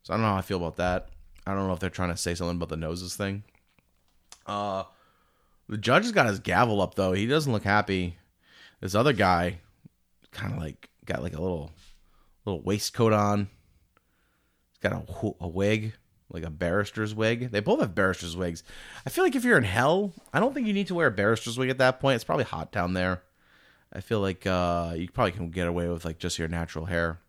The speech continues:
But for what it's worth. Demonic Attorney.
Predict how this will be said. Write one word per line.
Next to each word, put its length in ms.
But 360
for 160
what 140
it's 100
worth. 320
Demonic 360
Attorney. 560